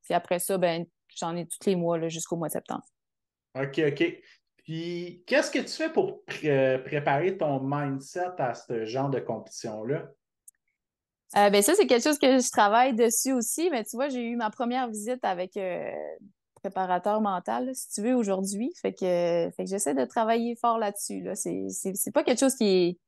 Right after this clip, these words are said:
Speaker 1: qui est facile. Tu sais, on, on a toutes des choses de no-, tu sais, de notre passé ou des, des traits de personnalité, finalement, qui jouent beaucoup sur notre, euh, notre, notre, notre mindset, là. Fait que, c'est ça, j'essaie de travailler là-dessus présentement. Fait que là, j'ai,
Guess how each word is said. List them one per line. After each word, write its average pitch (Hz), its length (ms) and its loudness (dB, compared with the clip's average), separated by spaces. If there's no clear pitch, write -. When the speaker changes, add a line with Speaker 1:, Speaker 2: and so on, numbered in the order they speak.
Speaker 1:
qui 226 100 2
est 226 40 6
facile. 220 440 4
Tu - 20 -4
sais, 233 100 0
on, 175 580 0
on 185 160 -4
a 180 80 0
toutes 214 180 0
des 185 160 0
choses 208 220 0
de 196 100 2
no-, 185 120 0
tu - 120 -16
sais, - 140 -6
de 185 100 0
notre 185 220 0
passé 220 480 4
ou 202 180 0
des, 175 260 -4
des 208 100 2
traits 240 200 2
de - 60 -6
personnalité, 220 640 0
finalement, 202 500 -2
qui 208 180 -4
jouent 190 280 -2
beaucoup 190 340 -4
sur 208 200 -4
notre, 190 300 -6
euh, - 460 -6
notre, 175 300 -2
notre, 175 240 0
notre 180 200 0
mindset, 180 440 -2
là. 247 100 -2
Fait 196 160 -6
que, 180 400 -4
c'est 208 120 -6
ça, 185 120 -4
j'essaie 185 240 -4
de - 40 -14
travailler 185 260 -2
là-dessus 180 420 -4
présentement. 180 580 -4
Fait - 120 -8
que - 100 -4
là, 185 60 0
j'ai, 170 240 -2